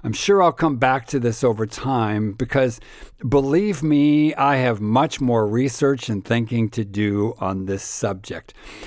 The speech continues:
But let me just wrap it up by saying this. The book of Romans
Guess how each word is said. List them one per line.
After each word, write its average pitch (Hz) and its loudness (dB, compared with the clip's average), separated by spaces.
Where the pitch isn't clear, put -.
But - 0
let 180 2
me 262 0
just 208 -2
wrap 135 2
it 151 -2
up 120 0
by 110 0
saying 95 -4
this. - -14
The 117 2
book 180 0
of 151 2
Romans 107 -2